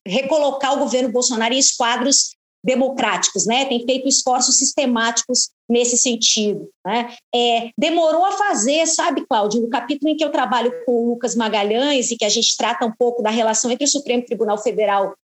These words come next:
e o Palácio do Planalto e o governo Bolsonaro, né, nos dois primeiros anos, a gente aponta um pouco pra isso.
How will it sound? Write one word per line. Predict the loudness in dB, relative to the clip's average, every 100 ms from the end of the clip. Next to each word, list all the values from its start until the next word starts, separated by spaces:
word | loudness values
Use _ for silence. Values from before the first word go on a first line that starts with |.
| _ 0
e | 2
o | 0 0
Palácio | 0 0 -2
do | -4
Planalto | -2 0 0 0
e | -2
o |
governo | 0 -2 -2
Bolsonaro, | -2 -2 -2 -2 0 0 0
né, | 0
nos | -2 -2
dois | -4
primeiros | -4 -6 -2 0
anos, | 0 0
a |
gente | 0 0
aponta | -2 -4 -4
um | -2
pouco | -4 -6 -4
pra | -2 2
isso. | 0 0 -4